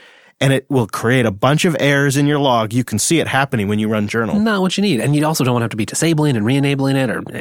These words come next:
Speaker 2: handling any of that.
Speaker 1: Which was the workaround we came up with, is different, um, essentially grub entries that disabled or enabled the NVIDIA card.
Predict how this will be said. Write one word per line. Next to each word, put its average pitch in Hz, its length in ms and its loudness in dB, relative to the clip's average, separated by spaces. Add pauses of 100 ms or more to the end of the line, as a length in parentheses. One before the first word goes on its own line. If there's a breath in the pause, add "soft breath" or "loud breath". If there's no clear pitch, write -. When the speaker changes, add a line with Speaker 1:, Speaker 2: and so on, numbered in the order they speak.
(120)
Speaker 2:
handling 151 340 0
any 143 200 0
of 85 80 -8
that. - 200 -6
Speaker 1:
Which 156 180 0
was 156 140 0
the 151 60 2
workaround 156 400 2
we 143 120 2
came 117 220 0
up 98 180 -4
with, 101 220 -4
is 107 300 -2 (120)
different, 131 440 0 (180)
um, 101 460 0 (960 loud breath)
essentially 160 400 0
grub 139 300 0
entries 107 440 -2
that - 220 -4 (400 loud breath)
disabled 120 480 0
or 107 80 2
enabled 107 320 0
the 101 100 -2
NVIDIA 107 360 0
card. - 260 -8